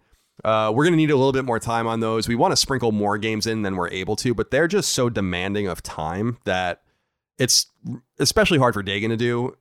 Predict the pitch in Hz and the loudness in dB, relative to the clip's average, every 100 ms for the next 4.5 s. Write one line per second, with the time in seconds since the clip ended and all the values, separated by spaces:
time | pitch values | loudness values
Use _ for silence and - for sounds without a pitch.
0 | - 113 117 117 139 123 117 127 127 123 | -6 0 0 0 0 0 0 -2 -2 0
1 | 139 123 123 107 92 90 - 110 101 98 | -2 -2 0 0 -2 -4 -2 -2 -2 -6
2 | - _ _ 110 101 - - 113 113 107 | -12 _ _ -6 -4 -4 -2 -2 0 -2
3 | 107 107 107 107 104 104 104 - 107 123 | 0 0 0 0 0 2 0 2 0 2
4 | 156 147 131 117 - | 2 2 0 0 -4